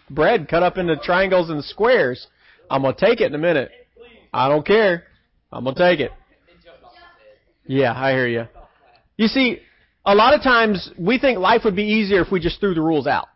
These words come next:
You know, if there weren't things like speed limits, I could get wherever I needed to be as fast as I wanted to be, and I would never have to worry about being late.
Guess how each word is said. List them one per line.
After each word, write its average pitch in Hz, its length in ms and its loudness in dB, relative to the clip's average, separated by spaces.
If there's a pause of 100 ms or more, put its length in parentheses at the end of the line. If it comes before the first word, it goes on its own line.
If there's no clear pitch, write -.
(1040)
You 156 100 0
know, 175 240 4
if 156 180 -2
there 185 120 4
weren't 226 260 0
things 240 240 0
like 202 240 2
speed - 380 -2
limits, 247 480 0 (460)
I 220 100 2
could 220 180 -2
get 220 180 2
wherever 185 420 2
I 190 240 4
needed 196 280 0
to 185 80 2
be 208 240 0
as 156 200 -2
fast - 320 0
as 170 80 -2
I 175 100 4
wanted 202 340 0
to 202 60 0
be, 214 280 0
and 170 140 -2
I 170 60 0
would 156 200 -2
never 175 280 0
have 190 220 -2
to 180 80 -2
worry 170 200 2
about 156 240 0
being 151 180 -4
late. 143 360 -4